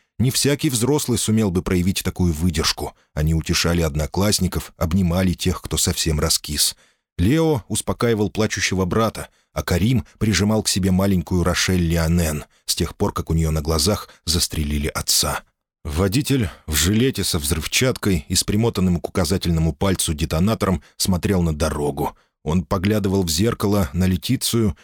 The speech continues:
но теперь уже не так бдительно, как раньше. После убийства Симоны Лемин он обыскал Летицию,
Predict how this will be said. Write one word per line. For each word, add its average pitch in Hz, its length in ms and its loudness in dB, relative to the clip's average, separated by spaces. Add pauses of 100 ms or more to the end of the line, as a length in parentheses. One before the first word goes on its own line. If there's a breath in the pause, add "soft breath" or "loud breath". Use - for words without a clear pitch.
(120)
но 131 100 0
теперь 127 260 0
уже 107 160 0
не 107 100 2
так 87 240 -2
бдительно, 76 520 -2
как - 200 -2
раньше. 76 460 -2 (340)
После 71 280 -2
убийства 87 480 0
Симоны 90 420 2
Лемин 92 440 2 (180 soft breath)
он 107 180 2
обыскал 95 420 0
Летицию, 92 680 0